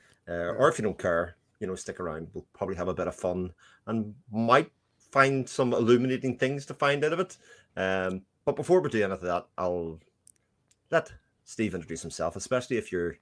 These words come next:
new to my channel from watching movies, et cetera, and you don't know who Steve is. Uh, this might be a good way for you to get to know Steve. So go ahead.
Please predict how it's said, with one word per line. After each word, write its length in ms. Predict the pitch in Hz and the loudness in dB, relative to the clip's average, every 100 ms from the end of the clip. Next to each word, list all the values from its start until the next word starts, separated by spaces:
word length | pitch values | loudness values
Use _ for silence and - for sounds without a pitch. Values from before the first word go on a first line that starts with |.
| _ _ _ | _ _ _
new 120 | 98 113 | -2 2
to 60 | |
my 120 | 110 | 4
channel 340 | 98 98 95 95 | 4 2 0 -2
from 180 | - 90 | -4 -4
watching 300 | 85 - 82 | -4 -4 -6
movies, 260 | 78 82 | -4 -6
et 80 | 78 | -4
cetera, 280 | - 87 87 | -2 -2 -2
and 60 | |
you 60 | 82 | -4
don't 240 | 71 90 | -2 -4
know 80 | - | -2
who 120 | 90 | -6
Steve 280 | 85 90 76 | -4 -2 2
is. 360 | 73 76 82 - - - - - | 2 2 -2 -8 -16 -20 -12 -2
Uh, 140 | 85 | 2
this 220 | 82 85 - | 2 0 0
might 200 | 80 - | -2 0
be 320 | 85 82 - - - - _ | 0 0 -4 -16 -20 -20 _
a 60 | 87 | -4
good 260 | 95 80 | -2 0
way 360 | 90 80 80 - _ _ | 0 0 0 -6 _ _
for 340 | 85 82 78 | -8 -6 -8
you 120 | 95 98 | -4 0
to 120 | 113 | 2
get 140 | 170 | 0
to 80 | - | 0
know 80 | 80 | -4
Steve. 300 | - 73 - | -2 -4 -4
So 200 | - 113 - | -6 -6 0
go 100 | 151 | 4
ahead. 220 | 98 73 | 4 4